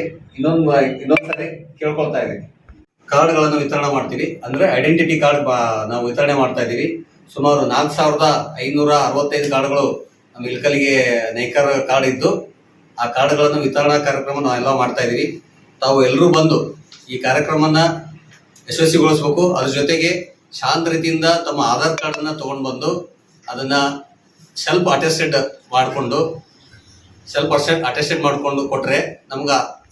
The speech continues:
ಅದು ನಿಮ್ಮ ಕಾರ್ಡನ್ನು ಕೊಡಕ್ಕೆ ನಮ್ಗೆ ಅನುಕೂಲ ಆಗುತ್ತೆ. ಕಂಪಲ್ಸರಿ ನಿಮ್ಮ ಆಧಾರ್ ಕಾರ್ಡ್ ನಂಬರ್ ಇರ್ಲೇಬೇಕು.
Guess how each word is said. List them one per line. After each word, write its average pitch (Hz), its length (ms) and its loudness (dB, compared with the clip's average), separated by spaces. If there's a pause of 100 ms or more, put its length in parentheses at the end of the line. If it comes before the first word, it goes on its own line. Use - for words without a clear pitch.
(120)
ಅದು 123 440 0
ನಿಮ್ಮ 127 280 -4 (800)
ಕಾರ್ಡನ್ನು 160 460 0
ಕೊಡಕ್ಕೆ 156 280 -2
ನಮ್ಗೆ 147 180 -4
ಅನುಕೂಲ 131 280 -2
ಆಗುತ್ತೆ. - 580 -4 (380)
ಕಂಪಲ್ಸರಿ 185 580 2
ನಿಮ್ಮ 180 160 2
ಆಧಾರ್ 160 400 0
ಕಾರ್ಡ್ 170 580 -2
ನಂಬರ್ 156 340 2
ಇರ್ಲೇಬೇಕು. 147 640 -2